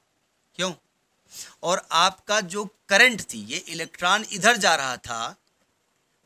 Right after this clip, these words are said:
तो current तो इधर फ्लो हो रही थी ना, तो current element इधर था, इधर था, तो आप पाम किधर रखेंगे? आईएल,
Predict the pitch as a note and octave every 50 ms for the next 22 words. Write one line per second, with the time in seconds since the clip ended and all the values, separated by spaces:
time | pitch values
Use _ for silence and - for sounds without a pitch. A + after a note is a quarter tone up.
0 | _ - F#3+ - _ - F#3 F#3+ A#3 A#3 G#3 G#3+ A3+ G#3 G#3 F#3+ A3 A#3+ A#3 -
1 | A#3 A#3 G#3 G3+ F#3 F3 E3+ D#3+ - F3+ F#3+ G#3+ A#3 F#3+ - _ _ _ _ _
2 | _ _ _ _ _ _ _ _ _ _ _ _ _ _ _ _ - - - -
3 | - _ _ _ - F#3 - - - F#3 G3 A3+ A#3 G3 A3+ A3 A3+ A3+ A3 A3
4 | A3 G#3+ A3 G#3 A3 A3+ A3 - A#3 A#3+ - - _ _ _ _ _ _ _ _
5 | _ _ _ - F3+ E3 E3 D#3 C3 - A2 - - - - _ - F3+ F#3+ G#3
6 | - - G3+ G3 G3+ A3 G3+ A3 G#3 A#3+ A#3 A3+ A3 - F3+ D3+ C3+ - D#3 F3
7 | G3 G#3+ A#3+ A#3+